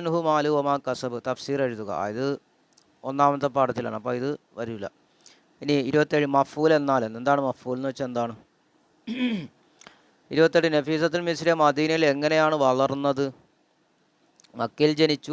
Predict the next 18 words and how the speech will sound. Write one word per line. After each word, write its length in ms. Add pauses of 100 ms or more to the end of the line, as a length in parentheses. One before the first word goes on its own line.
മ-, 300
മദീനയിൽ 460
എങ്ങനെ 260
വളർന്നു 360
എന്നല്ലേ, 240 (180)
അത് 120 (140)
എഴുതാം. 220 (760)
ഇരുപത്തൊമ്പത്, 480
അംഫിഖ് 460
അല 80 (140)
ഐത്താമിക്ക്, 640 (240)
ആര് 180 (100)
ആരോട് 280
പറഞ്ഞു? 240 (640)
നീ 160 (140)
നിൻ്റെ 320 (160)
വിധവ, 260 (600)
നിൻ്റെ, 300